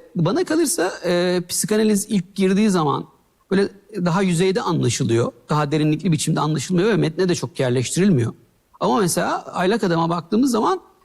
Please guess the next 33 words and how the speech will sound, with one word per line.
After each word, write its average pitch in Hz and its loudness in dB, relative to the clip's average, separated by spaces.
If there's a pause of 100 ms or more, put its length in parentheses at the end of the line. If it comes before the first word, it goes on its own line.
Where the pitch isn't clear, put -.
metne 160 0
gerçekten 240 -2
yerleştirmiş. 165 0
Oedip 196 0
kompleksini, 156 -2
Oedip 180 0
kompleksi 151 -2
demiyor 147 2
hiçbir - -4
yerde. 113 -2 (400)
Bunu 175 4
bir 165 0
karikatüre 170 0
de 139 0
çevirmiyor 117 0
ama 202 2
o 208 0
demin 185 2
konuştuğumuz 180 0
işte 160 -2
kulağını 175 0
çekme 180 -2
meselesi 143 0
üzerinden 156 0 (360)
babayla 185 0
kurulan 165 2
ilişki 156 0 (240)
sürekli 254 -2
var. 113 -6 (360)
E, 156 2
benzer 190 0
biçimde 190 0
işte, 208 -2